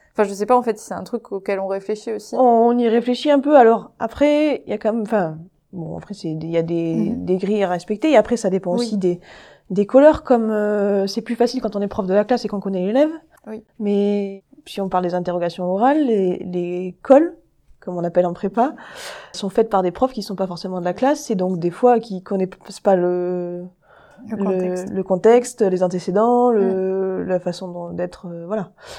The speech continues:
Speaker 2: Donc ça dépend un peu, ça c'est vraiment, ça dépend des, des colleurs, mais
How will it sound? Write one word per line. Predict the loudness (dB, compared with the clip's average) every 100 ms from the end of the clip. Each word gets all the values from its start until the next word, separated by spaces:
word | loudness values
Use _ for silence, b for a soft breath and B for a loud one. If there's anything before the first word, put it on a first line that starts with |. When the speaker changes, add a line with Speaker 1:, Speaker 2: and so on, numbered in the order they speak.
| B -6
Speaker 2:
Donc | -4 -2
ça | 2
dépend | 2 4 2
un | 2
peu, | 2 2 4 2
ça | 0
c'est | 0 -2 0
vraiment, | -2 -2 -2
ça | -4
dépend | -8 -4
des, | -6 -6
des | -6 -4
colleurs, | 0 -2 -2
mais | -4 -4 -8